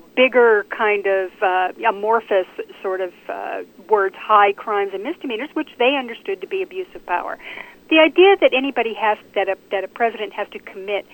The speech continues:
a specific fed-, you know, crime in the Federal Register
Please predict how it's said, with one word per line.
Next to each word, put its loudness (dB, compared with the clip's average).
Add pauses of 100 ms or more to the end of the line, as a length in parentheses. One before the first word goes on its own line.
(220)
a 2
specific -4 (140)
fed-, 0 (140)
you -8
know, -4
crime -2
in -8
the -8
Federal -2
Register -8